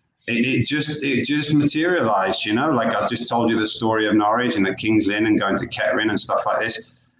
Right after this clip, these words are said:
I mean, when I was go-, when I was playing for, for Kettering, I didn't, um, I got asked to go there 'cause I played well against King's Lynn.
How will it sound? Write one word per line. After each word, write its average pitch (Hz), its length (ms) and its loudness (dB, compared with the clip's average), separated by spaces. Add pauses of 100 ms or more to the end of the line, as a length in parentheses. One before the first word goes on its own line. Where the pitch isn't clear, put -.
(260)
I 113 80 0
mean, 147 500 4
when 139 140 4
I 151 80 2
was 156 200 0
go-, 147 180 0
when 139 140 4
I 151 100 2
was 143 140 0
playing 127 300 2
for, 120 440 2
for 113 140 2
Kettering, 120 680 2 (500)
I - 200 0
didn't, 120 380 4
um, 104 500 2 (680)
I 139 120 0
got 143 140 0 (100)
asked 127 140 -2
to 123 80 0
go 117 180 2
there 117 220 0
'cause 117 140 0
I 110 160 0
played 113 200 0
well 117 140 2
against 117 340 2
King's 120 280 4
Lynn. 127 360 0